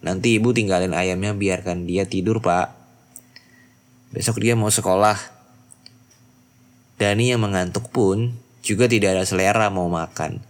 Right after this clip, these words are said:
Lantas langsung merebahkan badannya di kasur yang di sebelahnya sudah ada adik-adiknya. Lalu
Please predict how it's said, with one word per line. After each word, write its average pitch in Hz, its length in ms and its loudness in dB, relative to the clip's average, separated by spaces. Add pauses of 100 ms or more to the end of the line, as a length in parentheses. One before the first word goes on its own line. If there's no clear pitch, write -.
(600)
Lantas 101 640 0
langsung 110 480 0
merebahkan 104 480 0
badannya 95 400 0
di 95 80 0
kasur 92 560 0
yang 90 240 0
di 92 80 0
sebelahnya 92 400 -2
sudah 87 320 -2
ada 87 240 -2
adik-adiknya. 80 800 -4 (1400)
Lalu 110 400 4